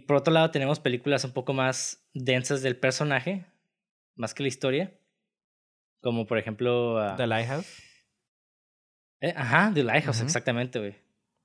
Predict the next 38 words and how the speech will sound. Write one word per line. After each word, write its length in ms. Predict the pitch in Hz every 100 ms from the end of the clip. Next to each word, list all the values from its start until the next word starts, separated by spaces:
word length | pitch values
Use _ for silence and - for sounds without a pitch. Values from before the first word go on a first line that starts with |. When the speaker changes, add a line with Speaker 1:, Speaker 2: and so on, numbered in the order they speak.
| _ _
Speaker 2:
The 80 | 123
Lighthouse. 180 | 113
Speaker 1:
Exactamente. 420 | 120 135 135 113 110
Speaker 2:
Películas 500 | - 143 139 156 147
como 160 | 156
que 80 | 147
se, 100 | -
que 100 | -
se 140 | 139 139
le 60 |
dicen 180 | 127 131
como 240 | 131 127
personajes 400 | - 117 107 123
de, 300 | 131 123 101 90
películas 320 | 139 127 147
de 80 | 143
personaje, 540 | 147 135 - 101 107 110
¿no? 260 | 107 110
Character 340 | 113 120 120 113
pieces 320 | 113 110 107
en, 140 | 104
en 120 | 110
inglés, 280 | 104 98 107
pero 140 | - 104
no 40 |
sería 200 | 101 101
como, 280 | 98 107 101 - _
en, 260 | 101 101 - _ -
eh, 280 | 95 90 - - - - - - -
entre 220 | 165 170
comillas, 320 | 170 156 170
cine, 400 | 185 196 196 - -
cine 280 | 151 175
de 80 | 196
artista, 520 | 120 117 147 131 131
¿no? 160 | 113 135
Porque, 440 | 143 143 123 104 - - _
eh, 120 | -